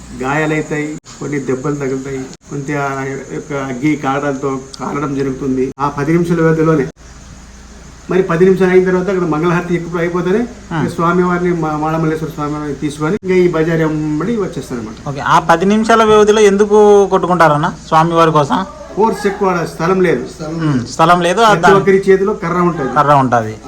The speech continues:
Speaker 1: ఈ కర్రలు ఎందుకు ఉపయోగించినారు సార్ అంటే పూర్వకాలము కర్రలు లేవు.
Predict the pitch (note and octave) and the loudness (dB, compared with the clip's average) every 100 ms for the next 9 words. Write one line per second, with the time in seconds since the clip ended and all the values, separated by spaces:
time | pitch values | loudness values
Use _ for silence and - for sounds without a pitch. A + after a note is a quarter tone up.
0 | C#3 E3+ F3+ C#3+ G3+ G#3 F3+ F#3+ F3+ F#3 | -6 -4 -2 0 4 4 6 4 4 2
1 | F#3 E3+ E3 D3+ D3+ C3+ D3 D#3+ - - | 2 0 -6 -8 -10 -10 -10 -12 -16 -20
2 | - - - D#3 F#3 F3 F3 E3+ F3 G#3 | -20 -20 -8 0 2 2 0 0 2 0
3 | A3+ - - - C#3 D3 E3+ E3 - B2+ | 0 -10 -20 -14 -8 -2 0 2 0 0